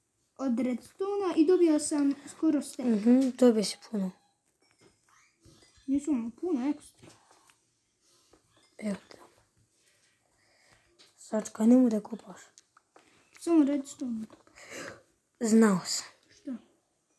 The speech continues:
Speaker 1: Pa ti u lav.
Speaker 2: Nije, nije. Pa
Speaker 1: Mm.
Speaker 2: znao sam kako
Speaker 1: Ja
Speaker 2: se
Speaker 1: te
Speaker 2: zove.
Speaker 1: zakla.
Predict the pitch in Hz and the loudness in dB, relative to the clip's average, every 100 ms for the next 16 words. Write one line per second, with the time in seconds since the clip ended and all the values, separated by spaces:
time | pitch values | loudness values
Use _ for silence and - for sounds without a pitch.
0 | _ - 294 269 269 262 254 254 247 240 | _ -8 -4 -6 -6 -8 -6 -6 -8 -10
1 | _ - _ 220 247 240 247 220 196 - | _ -20 _ 4 6 8 6 4 0 -4
2 | 294 311 311 277 262 269 220 - 214 226 | 2 6 6 4 4 4 4 0 -2 -2
3 | 320 240 349 330 370 302 202 302 320 - | -4 0 2 4 4 4 4 2 2 0
4 | 370 269 | -4 -4